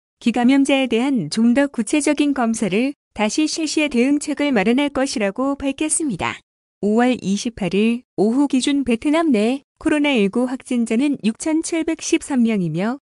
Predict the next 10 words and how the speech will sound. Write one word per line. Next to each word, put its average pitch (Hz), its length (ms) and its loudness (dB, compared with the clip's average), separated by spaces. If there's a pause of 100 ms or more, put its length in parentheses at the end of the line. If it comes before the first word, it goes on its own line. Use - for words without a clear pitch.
(120)
이들 233 300 2
중 302 200 0
절반가량인 254 800 0
삼천삼백삼십사 302 1200 -2
명이 233 500 0 (240)
이번 269 360 4
재확산 285 600 -2
사태 285 320 -2
이후에 240 420 0
발생하였습니다. 247 1120 -4